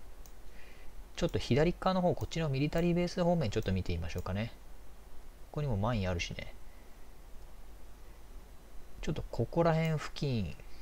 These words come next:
で、ちょっと戦闘訓練うまく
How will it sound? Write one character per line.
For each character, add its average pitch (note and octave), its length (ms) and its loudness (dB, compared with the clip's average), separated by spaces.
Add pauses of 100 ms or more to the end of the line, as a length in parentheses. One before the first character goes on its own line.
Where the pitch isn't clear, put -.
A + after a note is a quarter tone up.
(540)
で、 C3+ 240 4
ち - 80 2
ょ - 40 2
っ - 20 -2
と G#2+ 100 2
戦 A#2 300 4
闘 C#3 260 6
訓 C#3+ 260 2
練 G#2+ 120 6
う G#2 60 4
ま G2+ 140 4
く - 300 -4